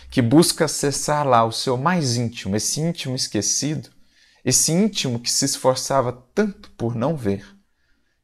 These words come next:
busca trazer agora essa força, a força do amor, essa luz que está ali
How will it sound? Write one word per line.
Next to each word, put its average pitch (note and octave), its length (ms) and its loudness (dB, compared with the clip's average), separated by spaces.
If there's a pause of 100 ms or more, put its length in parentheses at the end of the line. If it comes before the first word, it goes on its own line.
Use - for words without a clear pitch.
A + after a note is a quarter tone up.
(160)
busca C3+ 360 4
trazer A2 440 2
agora G#2+ 300 8
essa G#2 200 -2
força, D3 540 -4
a - 20 -4
força - 400 -6
do G2 100 -6
amor, G#2 400 -4 (640)
essa A#2 300 2
luz A#2 380 2
que - 120 -6
está G2+ 320 2
ali F#2 380 -2